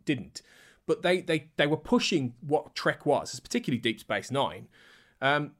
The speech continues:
but Discovery hasn't done that at all. It is purely filling, plugging gaps. It's purely writing those bits of canon in. It's trying to connect things up. It's trying to do what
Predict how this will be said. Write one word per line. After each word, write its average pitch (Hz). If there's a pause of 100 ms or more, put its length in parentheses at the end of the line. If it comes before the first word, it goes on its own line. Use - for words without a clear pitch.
(140)
but 202
Discovery 240
hasn't 214
done 202
that 85 (220)
at -
all. 202 (280)
It 190
is 196
purely 160 (120)
filling, 185
plugging 214
gaps. -
It's -
purely 214
writing 135 (260)
those 135
bits 196
of 175
canon 185
in. 95
It's 135 (160)
trying 190
to 165
connect 175
things 143
up. -
It's 127
trying 175
to 175
do 143 (300)
what -